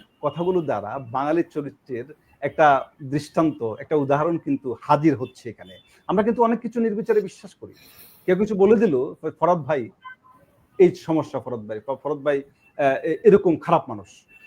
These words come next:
আমি একবার যাচাই করে দেখলাম না ফরাদ ভাই কি আসলেই খারাপ মানুষ কিনা,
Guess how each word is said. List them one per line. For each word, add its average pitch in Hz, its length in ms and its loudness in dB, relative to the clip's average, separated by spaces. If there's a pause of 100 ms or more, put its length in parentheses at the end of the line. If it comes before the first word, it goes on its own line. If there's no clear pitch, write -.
(200)
আমি 202 300 2
একবার 185 480 2
যাচাই 170 320 -2
করে 175 160 -6
দেখলাম 160 500 -6
না 131 180 -4
ফরাদ 147 260 -6
ভাই 151 200 -12
কি 156 140 -6
আসলেই 151 400 -4
খারাপ 120 360 -10
মানুষ 110 200 -14 (120)
কিনা, 104 220 -14